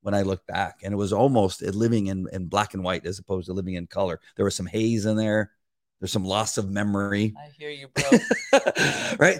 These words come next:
Speaker 2: I did
Speaker 1: And
Speaker 2: the
Speaker 1: then
Speaker 2: exact same thing on the other side of the country, in the,
Speaker 1: And
Speaker 2: uh, up the street.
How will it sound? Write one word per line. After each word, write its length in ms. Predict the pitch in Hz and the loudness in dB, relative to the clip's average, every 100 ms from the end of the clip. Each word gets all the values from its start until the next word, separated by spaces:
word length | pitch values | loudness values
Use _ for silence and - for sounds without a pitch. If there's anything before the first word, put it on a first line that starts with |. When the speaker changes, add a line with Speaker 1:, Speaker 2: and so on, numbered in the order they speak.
| - | -2
Speaker 2:
I 80 | 180 | 2
did 80 | 175 | 4
Speaker 1:
And 80 | 147 | 4
Speaker 2:
the 80 | - | 8
Speaker 1:
then 200 | 190 156 | 8 8
Speaker 2:
exact 380 | 117 185 220 - | 6 4 4 -2
same 280 | 196 196 | -8 -8
thing 240 | 196 180 175 | -6 -8 -6
on 120 | 160 | -8
the 120 | 151 | -4
other 160 | 156 170 | -4 -4
side 220 | - 151 | -2 -2
of 80 | 147 | -2
the 60 | |
country, 560 | 165 151 143 151 139 131 _ - | -8 -12 -14 -18 -18 -20 _ -8
in 60 | 185 | 0
the, 60 | |
Speaker 1:
And 80 | 160 | 6
Speaker 2:
uh, 140 | 202 - | 6 6
up 80 | - | 0
the 120 | - | -2
street. 400 | 165 143 95 - | 2 2 0 -6